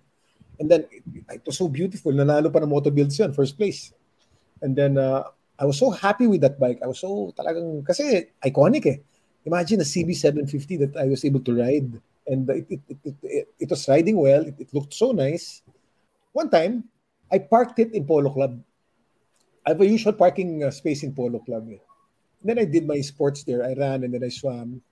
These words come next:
And then, uh, when I got home, tumawag sa akin yung luma kong mekaniko, si Dong, Dong Montana. Sabi ni Dong, "Kim, meron akong ano, may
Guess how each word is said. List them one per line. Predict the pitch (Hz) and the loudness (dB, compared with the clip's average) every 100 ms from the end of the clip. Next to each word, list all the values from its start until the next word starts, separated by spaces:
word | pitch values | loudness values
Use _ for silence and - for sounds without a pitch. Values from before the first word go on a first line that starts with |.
| _ _ _ _ | _ _ _ _
And | 180 202 | -8 -2
then, | 240 269 254 | -2 -2 -2
uh, | 233 226 220 | -2 -2 0
when | 233 | 2
I | 269 | 2
got | 240 254 | 2 2
home, | 247 233 143 180 208 - _ - | 2 2 2 -2 -6 -10 _ -2
tumawag | 226 233 233 - | 2 6 6 6
sa | 190 | 2
akin | 185 175 | 4 0
yung | 160 | 0
luma | 151 143 | 0 0
kong | 139 139 | 0 0
mekaniko, | 135 120 113 120 | -2 -4 -6 -8
si | - | -2
Dong, | 139 131 117 - _ _ _ _ _ | 0 0 -2 -12 _ _ _ _ _
Dong | 131 127 139 | -8 -4 -2
Montana. | 120 117 113 113 - _ _ _ _ _ | -2 -4 -4 -4 -8 _ _ _ _ _
Sabi | - 160 165 | -2 -2 0
ni | 156 | 0
Dong, | 151 131 110 - _ _ _ _ - | 0 -2 -8 -20 _ _ _ _ 2
"Kim, | 269 143 - _ _ _ _ _ _ - | 2 2 -6 _ _ _ _ _ _ -2
meron | 131 131 131 | 2 2 0
akong | 131 131 | -2 -2
ano, | 156 | -2
may | 180 139 131 127 117 | -2 -2 -2 -4 -8